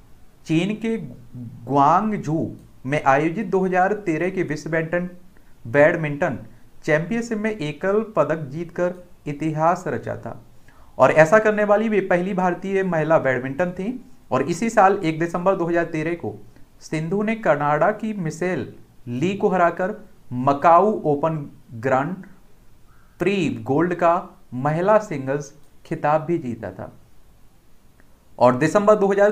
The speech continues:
तेरह में ही पीवी सिंधु ने भारत की अठहत्तरवीं सीनियर नेशनल बैडमिंटन चैंपियनशिप का महिला सिंगल खिताब भी अपने नाम किया था। तो ये दो हज़ार तेरह में इन्होंने क्या-क्या उपलब्धियां हासिल की,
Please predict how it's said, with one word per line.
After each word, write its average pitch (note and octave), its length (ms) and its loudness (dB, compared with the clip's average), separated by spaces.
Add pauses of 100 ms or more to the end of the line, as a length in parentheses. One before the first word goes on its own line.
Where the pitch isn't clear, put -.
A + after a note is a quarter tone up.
तेरह E3+ 320 0
में F3 120 -6
ही G#2 160 -6 (600)
पीवी D3 220 2
सिंधु F#3+ 280 -4
ने G3+ 120 0
भारत E3+ 420 2
की G3+ 200 -8
अठहत्तरवीं F#3 720 -4 (320)
सीनियर F3 540 -2
नेशनल F3+ 360 -2
बैडमिंटन C#3+ 640 -2 (400)
चैंपियनशिप E3 720 -4
का E3 140 2 (600)
महिला D#3 580 2
सिंगल E3 460 -4
खिताब D#3+ 340 0
भी F3 240 -6 (280)
अपने C3 520 -4 (280)
नाम D#3+ 320 -2
किया A2 240 -6
था। - 220 -20 (800)
तो D3+ 80 2
ये F3 180 4
दो F#3+ 160 2
हज़ार F#3+ 220 4
तेरह F3 320 0
में F3 100 -6
इन्होंने E3 220 -4
क्या-क्या D#3+ 480 2
उपलब्धियां D3 520 -4
हासिल D#3 240 -6
की, G#2 220 -14